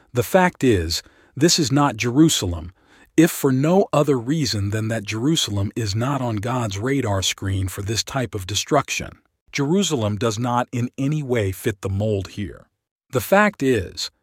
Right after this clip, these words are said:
if all of Israel fell at this moment, the impact on global economics and international politics would be absolutely minimal at best.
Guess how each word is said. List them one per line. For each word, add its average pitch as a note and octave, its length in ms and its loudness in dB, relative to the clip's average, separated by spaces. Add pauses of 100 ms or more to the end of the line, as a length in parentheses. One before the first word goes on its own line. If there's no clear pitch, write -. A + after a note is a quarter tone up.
(120)
if G#2+ 240 -4
all F#3 300 4
of C#3 220 0
Israel G2+ 500 0
fell A#2 320 -4
at F#2+ 80 -6
this F#2+ 240 -6
moment, G#2+ 440 -4 (420)
the B2 180 -6
impact E3 560 2
on A2+ 120 -4
global B2 580 2
economics G#2+ 720 -2
and G#2 160 -4
international A2+ 680 -4
politics G#2+ 720 -2
would G2+ 160 -4
be A2+ 240 -6
absolutely C3 760 -2
minimal G#2+ 540 0
at G2+ 160 -8
best. - 480 0